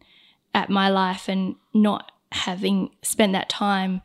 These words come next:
doing things with my kids or my friends?" Like, I haven't been catching up with my friends very much. Like, I realised that it's important.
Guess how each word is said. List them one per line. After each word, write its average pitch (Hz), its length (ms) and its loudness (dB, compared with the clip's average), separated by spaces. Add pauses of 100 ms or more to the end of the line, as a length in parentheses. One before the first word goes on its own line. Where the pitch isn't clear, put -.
doing 214 300 6
things 190 340 -4
with 175 120 -10
my 175 160 -8
kids 214 480 4
or 185 80 0
my 185 160 -6
friends?" 220 880 2
Like, 175 260 -6
I - 100 -2
haven't 214 240 2
been 196 120 -2
catching - 380 -4
up - 120 -6
with 185 160 -10
my 180 120 -14
friends 262 420 6
very 240 240 2
much. 233 480 2
Like, - 240 -6
I - 60 0
realised 220 580 2
that 190 240 -4 (300)
it's - 180 0
important. 262 680 2